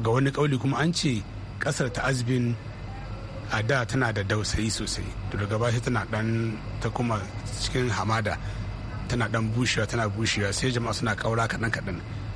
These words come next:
To sai kasance suna gurgusawa inda ke da abinci da ciyawa da, da abin nan, da ruwa. To wannan shi suka baro kasar ta Azbin har suka shigo suka, suka su wannan yanda ina faɗa maka wannan yankin na yanzu wanda ke tsakanin kogin Maraɗi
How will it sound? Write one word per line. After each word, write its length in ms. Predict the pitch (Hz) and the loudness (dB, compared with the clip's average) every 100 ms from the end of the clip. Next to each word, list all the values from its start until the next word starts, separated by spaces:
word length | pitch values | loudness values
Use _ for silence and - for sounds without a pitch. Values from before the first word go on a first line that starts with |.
| - - - | -6 -6 -4
To 100 | - | -2
sai 140 | 104 123 | 0 2
kasance 280 | 135 120 113 | 2 2 0
suna 200 | 131 110 | 0 2
gurgusawa 520 | 123 113 - 120 110 | 2 2 2 2 2
inda 140 | 113 | 0
ke 160 | - 113 | 0 0
da 280 | 101 98 92 | 2 2 0
abinci 440 | - 95 123 - 139 | 0 2 0 2 0
da 380 | 104 90 85 82 | 0 0 0 -2
ciyawa 400 | - 104 123 117 | -2 2 2 2
da, 220 | 98 208 170 | 0 -2 -2
da 80 | 98 | -2
abin 200 | 98 110 | 0 0
nan, 80 | 95 - - - - | -2 -4 -8 -6 -2
da 80 | 104 | 0
ruwa. 300 | 104 110 101 - - - - | 4 4 2 -2 -10 -8 -2
To 60 | 113 | 0
wannan 160 | 127 113 | 2 2
shi 140 | 120 | 0
suka 220 | 107 107 | 0 0
baro 160 | 107 113 | 0 0
kasar 260 | - 110 101 | 0 0 0
ta 140 | - | 0
Azbin 320 | 127 117 120 | 0 2 0
har 140 | - 113 | 0 -2
suka 140 | 107 | -2
shigo 240 | 110 110 107 | 0 0 0
suka, 180 | - - - | -4 -4 -6
suka 180 | - 104 | -2 -2
su 160 | - | 0
wannan 240 | 117 101 110 | 0 2 2
yanda 120 | 120 - | 0 0
ina 100 | 110 104 | -2 0
faɗa 160 | 101 | -2
maka 120 | 104 104 | 0 0
wannan 160 | 104 | 2
yankin 240 | 120 113 110 | 0 0 0
na 80 | 117 | 2
yanzu 320 | 110 101 175 - - - - - | 2 2 0 -2 -10 -8 -6 0
wanda 160 | 117 | 0
ke 80 | - | 0
tsakanin 680 | - - 113 117 120 120 120 110 | -2 0 2 2 4 4 2 2
kogin 320 | 107 101 117 | 0 2 2
Maraɗi 400 | 123 127 123 147 | 4 2 2 0